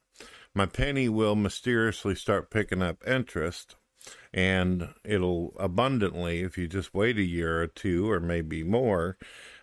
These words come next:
my bank account will fill up with money." And they're like, "And how will that happen?" And I said, "Well, if you just let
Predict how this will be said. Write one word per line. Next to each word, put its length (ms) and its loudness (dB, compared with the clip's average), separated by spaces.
my 220 4
bank 300 2
account 400 -2
will 120 -4
fill 280 2
up 180 0
with 180 -2
money." 360 0
And 320 0
they're 140 4
like, 340 2
"And 220 -4
how 180 2
will 220 4
that 260 2
happen?" 540 -4
And 140 2
I 120 4
said, 280 0
"Well, 420 2
if 240 -2
you 80 2
just 300 0
let 220 2